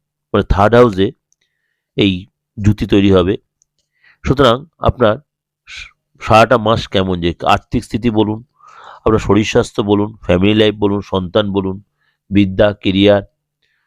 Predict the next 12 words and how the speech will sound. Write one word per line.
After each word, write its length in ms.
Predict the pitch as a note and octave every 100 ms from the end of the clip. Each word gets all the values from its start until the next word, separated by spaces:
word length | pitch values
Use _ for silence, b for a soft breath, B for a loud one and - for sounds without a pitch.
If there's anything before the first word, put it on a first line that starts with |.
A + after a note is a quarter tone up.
| _ _
দাম্পত্য 460 | F#2+ F#2 F2+ G#2 A2+
লাইফ, 240 | G2 F#2+
সব 200 | - A2
নিয়েই 280 | G#2+ B2 D3+ _ _ _ _ _ _ -
আমি 240 | G#2 D3 - _ G2+
ডিটেলে 360 | G2+ F#2+ A2+
ডিসকাশন 520 | C3+ G2+ - G2 A2+ G2+
করছি। 360 | - - - - _ _ _ _ _ _ _ _ _ _ _ _ _
প্রথমে 220 | B2+ E3
বলি 140 | D#3+ C3
আর্থিক 340 | G2+ - A2
জায়গাটা। 380 | F#2+ E2 -